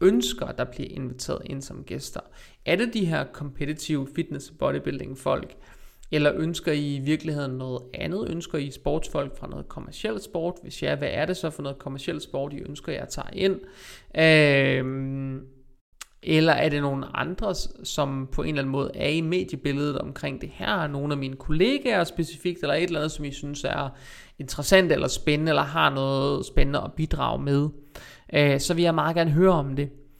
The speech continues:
Og, øh, I kan jo skrive det i den Q and A, der er hernede under, også selvom det ikke er det, den er beregnet til, så, så er muligheden der, men det er jo heller ikke alle, der lytter på Spotify. Øh, og ellers så vil jeg klart anbefale, at I hopper ind på min Instagram,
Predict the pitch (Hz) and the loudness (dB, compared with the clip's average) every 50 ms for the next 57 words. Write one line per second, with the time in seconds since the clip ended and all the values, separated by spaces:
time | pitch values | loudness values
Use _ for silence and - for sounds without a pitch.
0 | - - - - - - - 151 156 160 165 160 160 160 151 147 139 - 175 - | -18 -18 -18 -16 -14 2 8 12 12 12 12 12 12 12 10 10 8 6 4 4
1 | - 156 147 - - - 180 202 208 220 185 151 127 143 147 151 151 - - 143 | 6 6 6 6 6 6 8 8 8 8 6 6 4 2 0 -2 -2 2 2 4
2 | 135 135 127 127 131 139 151 147 143 143 139 139 131 135 131 131 131 135 139 139 | 4 4 4 4 4 4 6 6 4 4 4 2 2 2 2 0 0 0 -2 -4
3 | - - - - - - 143 139 - - - 135 135 131 127 131 139 127 131 131 | -4 -4 -6 -4 -2 0 0 2 2 0 0 0 0 0 0 -2 0 0 0 0
4 | 127 123 - - 131 - - - - - 123 - - - - - - - - - | 4 6 6 6 6 4 0 0 2 2 0 0 0 -4 -8 -8 -8 -8 -6 -4
5 | - - 50 - - - - 160 151 147 143 139 139 135 135 139 143 143 - - | -4 -4 -6 -6 -6 -2 4 6 6 8 6 6 4 0 0 -2 -2 -4 -8 -6
6 | - 147 170 170 165 156 151 147 151 151 156 156 156 151 151 139 143 147 147 139 | 0 2 4 4 4 4 2 2 4 4 4 4 4 2 2 2 0 0 0 0
7 | 135 135 139 143 143 147 - - - - - 139 135 139 135 - - - - - | -2 -4 -4 -6 -6 -6 -6 -6 -6 -2 0 0 0 0 -2 -6 -6 -8 -6 -6
8 | - 147 - - - - - - - - - - 139 139 139 139 139 - - 151 | -8 -10 -12 -16 -20 -20 -18 -18 -18 -12 -4 -2 0 2 2 4 4 4 6 6
9 | 156 160 160 151 - 165 156 151 143 135 - - 156 147 143 135 - - - 147 | 8 8 6 4 4 2 2 2 2 0 2 4 6 6 8 6 6 4 0 0
10 | 143 135 - - - 143 135 135 127 - - - - 139 135 135 135 143 147 - | -2 -4 -4 -2 0 0 2 0 -2 -4 -4 -6 -6 -6 -4 -2 -2 -2 0 0
11 | - - - 151 147 147 143 - 143 135 135 131 135 - 147 139 127 - - 185 | -2 -2 -2 -4 -4 -2 0 0 0 2 0 -4 -6 -6 -6 -6 -4 -2 -2 -2
12 | - 190 175 170 175 180 185 | 0 0 0 0 0 -2 -6